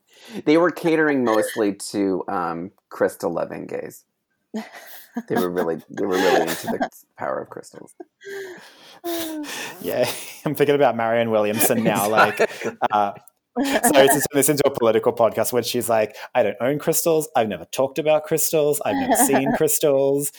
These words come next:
Speaker 3: Everyone talks about crystals." <laughs>
Speaker 1: While she's wearing a giant amethyst pendant.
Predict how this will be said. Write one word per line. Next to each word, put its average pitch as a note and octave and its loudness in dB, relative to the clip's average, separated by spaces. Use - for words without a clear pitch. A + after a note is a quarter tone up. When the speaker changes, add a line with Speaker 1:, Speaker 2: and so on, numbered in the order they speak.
Speaker 3:
Everyone C3 2
talks D#3+ -2
about E3 0
crystals." F#2 -4
<laughs> - -12
Speaker 1:
While G#2+ 4
she's A#2+ -2
wearing G#2+ 2
a G2+ -2
giant F#2+ -6
amethyst - -10
pendant. - -12